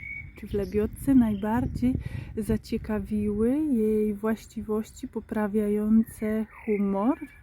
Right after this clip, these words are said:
czy poprawiające nastrój. Widać to w nazwie rośliny w niektórych językach, na przykład,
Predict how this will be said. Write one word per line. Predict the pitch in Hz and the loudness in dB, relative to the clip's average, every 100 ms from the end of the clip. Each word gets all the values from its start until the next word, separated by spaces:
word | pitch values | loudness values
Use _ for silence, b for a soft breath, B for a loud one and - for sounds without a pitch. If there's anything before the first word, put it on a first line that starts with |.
| - | -12
czy | 214 - 1077 | -10 -6 -4
poprawiające | 208 214 196 208 208 214 220 220 | -2 -2 -2 0 4 4 4 0
nastrój. | 202 190 190 - - 226 349 - B B B B B B B B B _ _ - _ | -2 -4 -8 -16 -6 -2 -2 -4 B B B B B B B B B _ _ -20 _
Widać | - 196 220 240 262 - | -6 0 4 4 2 0
to | - 226 | -6 0
w | |
nazwie | 254 311 277 214 202 196 | 6 8 8 6 0 -2
rośliny | 180 - - 190 196 208 247 | -2 -10 -14 -8 -2 2 2
w | 320 | 4
niektórych | 240 208 - 226 - | 2 2 -4 -8 -4
językach, | 226 208 208 196 - 226 262 - - - | -2 -2 -4 -6 -6 -4 -4 -4 -14 -4
na | 214 202 | -2 -2
przykład, | - - 220 - 220 | -6 -8 -8 -4 -4